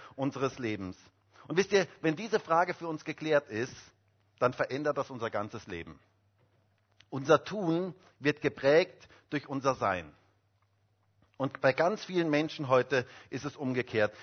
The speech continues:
Sie definieren sich durch ihr Tun oder durch das, was andere über sie denken. Und das kann nur zu einer Identitätskrise führen, früher oder später. Denn die Frage ist ja,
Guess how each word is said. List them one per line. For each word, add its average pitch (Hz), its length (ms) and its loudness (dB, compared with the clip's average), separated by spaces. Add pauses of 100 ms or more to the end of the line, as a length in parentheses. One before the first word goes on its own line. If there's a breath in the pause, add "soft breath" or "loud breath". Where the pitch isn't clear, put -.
Sie 139 100 -6
definieren 151 520 0
sich 185 160 -8
durch 135 200 -6
ihr 120 180 -6
Tun 247 480 -8 (500 soft breath)
oder 170 220 8
durch 170 180 4
das, 175 220 8
was 160 140 0
andere 170 360 2
über 143 200 0
sie 135 140 -6
denken. 190 600 -4 (380 soft breath)
Und - 180 -2
das 226 240 6
kann 226 300 4
nur 247 180 2
zu - 140 -6
einer 175 320 2
Identitätskrise 170 960 -4
führen, 92 280 -8
früher 131 320 2
oder 139 160 0
später. 127 460 0 (540 loud breath)
Denn 202 240 8 (240 soft breath)
die 202 80 0
Frage 220 400 10
ist 180 240 2
ja, 185 280 10